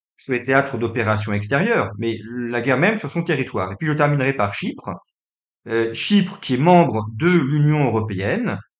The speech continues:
euh, dont la partie nord a été envahie par la Turquie en mille neuf cent soixante-treize, alors que certes avant que Chypre intègre l'U E,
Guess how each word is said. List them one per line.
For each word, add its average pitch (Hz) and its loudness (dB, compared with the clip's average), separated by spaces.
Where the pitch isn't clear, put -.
euh, 107 -8
dont 156 4
la 127 4
partie 131 -2
nord 135 2
a 110 0
été 113 -4
envahie 127 0
par 104 0
la 101 2
Turquie 127 -6
en 180 4
mille 170 4
neuf 135 -6
cent 123 -8
soixante-treize, 110 -6
alors 101 -2
que 98 -10
certes 117 -6
avant 110 -6
que 104 -18
Chypre - -8
intègre 110 -2
l'U 110 -2
E, 117 -2